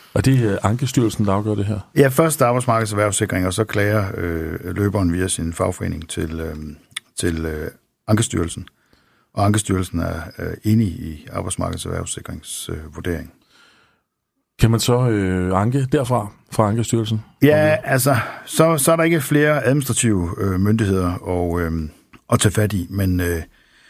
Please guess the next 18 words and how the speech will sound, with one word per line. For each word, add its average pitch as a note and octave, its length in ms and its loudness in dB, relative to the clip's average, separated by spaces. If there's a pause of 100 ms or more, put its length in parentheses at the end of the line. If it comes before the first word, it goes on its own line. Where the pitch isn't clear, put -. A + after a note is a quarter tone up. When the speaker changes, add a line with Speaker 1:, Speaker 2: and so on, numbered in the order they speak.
(260)
Speaker 2:
løberen B2+ 380 4
anlægger G2+ 300 2
sig - 140 -2
sag C#3+ 260 4
mod F2+ 380 0 (140)
Ankestyrelsen F2 680 -2 (360)
ved, E2 380 -4
øh, D2+ 220 -6 (200)
ved F2 120 -4
byretten. D#2+ 440 0 (1500)
Og - 60 6
Speaker 1:
Han, A#2 80 4
Speaker 2:
får G2 180 4
Speaker 1:
han, A2 140 0
han B2+ 160 2
er B2+ 100 4
meget A2 220 2
uenig. G2+ 380 0